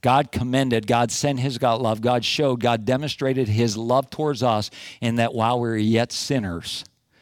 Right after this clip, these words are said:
Christ died for us. So it is not in any way based on my,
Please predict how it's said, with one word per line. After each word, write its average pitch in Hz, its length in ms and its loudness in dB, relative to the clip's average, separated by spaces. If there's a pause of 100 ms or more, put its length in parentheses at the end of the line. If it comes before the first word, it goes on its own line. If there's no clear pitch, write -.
(140)
Christ 107 340 -2
died 104 260 -2
for 95 260 -12
us. - 200 -16 (580)
So 120 200 2
it 113 60 2
is 117 160 0
not 139 320 4
in 143 140 2
any 156 200 2
way 156 220 2
based 139 340 -2
on 120 140 0
my, 139 260 0